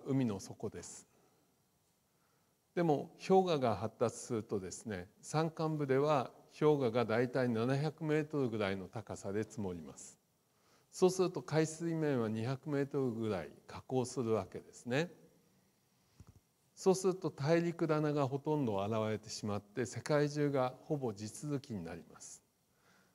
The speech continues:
で、この、えー、大陸棚の部分が地面になった時のことを陸橋っ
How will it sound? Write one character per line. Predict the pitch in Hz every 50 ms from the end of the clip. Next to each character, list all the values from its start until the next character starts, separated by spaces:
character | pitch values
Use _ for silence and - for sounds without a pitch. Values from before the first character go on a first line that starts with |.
| _ _ _ _ _ _ _ _ -
で、 | 160
こ | 147 - 175
の、 | 170 170 160 160 156 - - - - - _ _ _ _
え | - 135 135 127 127 123 127 131 -
ー、 | - - - - - - _ _ _
大 | - 156 175 175 175
陸 | 165 160 - 175 156
棚 | 151 151 151 156 151 147
の | 143 139 135 131 123 - 143
部 | 139 139
分 | 131 143 139 131
が | 117 107 101
地 | 101 120 127
面 | 135 131 127 123 117
に | 107
な | 98 98
っ |
た | - - 101 90
時 | - - 107 - - - 107 107 107 - - 113
の | 110 107
こ | - - 104
と | - - 151 147 135 113 104
を | 98 101 98
陸 | 107 117 113 - - - -
橋 | - 160 147 147
っ | 147